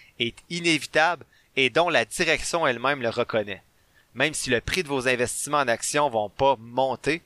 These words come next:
vous allez peut-être obtenir d'importants cash flows parce que les actifs vont sûrement être vendus et les liquidités utilisées pour les dividendes et des rachats d'actions.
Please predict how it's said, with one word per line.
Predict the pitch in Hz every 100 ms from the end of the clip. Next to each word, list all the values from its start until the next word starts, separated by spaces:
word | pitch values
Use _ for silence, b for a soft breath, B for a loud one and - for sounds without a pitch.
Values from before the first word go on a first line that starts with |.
| b b b -
vous | 110
allez | 123 123
peut-être | - 175 -
obtenir | 131 131 123 151
d'importants | 117 156 156 139 - 151 147
cash | - 117 110 -
flows | 143 156 b b b
parce | - 117
que | -
les | 120 117 107
actifs | 131 - 165 143
vont | 120
sûrement | 113 - 131
être | 139 117
vendus | 107 127 117 110 151 - _
et | 151
les | 156 123
liquidités | 117 113 110 - 156
utilisées | - 113 107 143
pour | 127 131 117
les | 123
dividendes | 127 123 113 110 123 131 - -
et | 131
des | 120
rachats | 110 104 123
d'actions. | 113 104 - 90